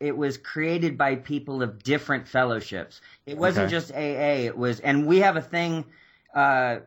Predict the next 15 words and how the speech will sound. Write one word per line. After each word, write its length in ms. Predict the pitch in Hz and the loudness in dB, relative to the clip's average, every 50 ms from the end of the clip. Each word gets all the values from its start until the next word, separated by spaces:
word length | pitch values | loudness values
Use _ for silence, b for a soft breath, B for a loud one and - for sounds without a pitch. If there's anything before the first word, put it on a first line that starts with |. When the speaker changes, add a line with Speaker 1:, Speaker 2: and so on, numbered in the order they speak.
| _ _ | _ _
Speaker 1:
in 160 | 143 139 135 135 | -4 -2 -2 0
the 60 | 131 | 0
beginning. 420 | 131 123 120 139 156 156 156 143 | -2 -2 -2 -2 -2 0 0 0
The 100 | 131 127 | -2 0
reason 300 | 120 147 151 143 147 156 | 0 0 0 0 0 -2
it's 180 | 143 139 139 135 | -2 -2 -4 -6
an 100 | 135 131 - | -6 -4 0
open 360 | 143 143 143 147 135 131 131 | -2 -2 0 0 -2 0 0
meeting 360 | 135 143 147 139 143 131 123 | 2 2 0 0 0 0 0
is 160 | 123 117 117 | -2 -2 -4
because 420 | - 127 123 123 - 131 127 110 113 | -6 -8 -6 -2 -2 -2 -2 -2 -2
we 160 | 117 131 131 | -2 -2 0
welcome 520 | 120 123 139 143 143 143 - 135 135 - - | 2 2 2 2 2 0 -2 -2 -2 -2 -2
anyone, 720 | 143 151 156 160 156 143 131 127 123 120 120 120 120 117 b b b b b b b - | -2 0 0 0 0 0 0 2 2 2 0 0 -2 -4 b b b b b b b 0
uh, 280 | 131 123 123 120 117 | 2 4 6 6 4